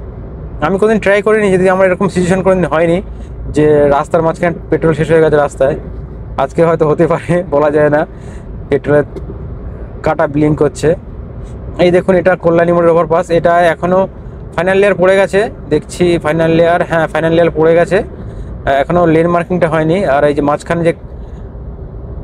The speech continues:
crash ওয়ালটা আছে, সেটার এখনও ঢালাই হয়নি। ওইদিকে কিছু crane আছে, কাজ হচ্ছে,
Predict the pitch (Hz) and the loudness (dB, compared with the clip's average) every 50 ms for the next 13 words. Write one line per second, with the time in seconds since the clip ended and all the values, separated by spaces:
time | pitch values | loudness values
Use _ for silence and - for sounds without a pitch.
0 | - - - - - - - - - - - - - - - - - - 165 165 | -12 -12 -12 -12 -12 -10 -10 -10 -10 -10 -10 -10 -12 -10 -10 -10 -4 0 2 2
1 | 165 160 - 185 175 175 170 170 180 170 170 - 170 190 220 294 302 - - - | 2 2 2 2 2 2 2 2 0 0 0 0 0 -2 -2 -2 -6 -12 -4 -2
2 | 143 160 160 156 143 165 160 143 135 135 143 147 143 139 139 139 147 160 180 - | 2 2 2 2 2 0 -2 0 0 0 0 0 2 2 2 2 2 0 -2 -4
3 | - - - - - - - - - - 151 147 156 160 151 180 175 156 170 180 | -6 -14 -14 -12 -12 -12 -12 -10 -2 0 0 2 2 0 2 2 0 2 0 -2
4 | - 180 180 170 170 165 160 156 147 139 120 104 - - - - - - - - | 2 2 4 4 4 4 4 2 2 2 0 -2 -4 -10 -14 -14 -14 -14 -14 -14
5 | - - - - - - - - - - - - - - 165 170 165 170 170 170 | -12 -12 -12 -12 -12 -14 -14 -12 -14 -14 -12 -10 -2 2 2 2 4 2 0 0
6 | - 170 160 143 147 143 139 156 156 151 - 156 | -2 -2 0 0 -2 0 2 0 0 0 0 0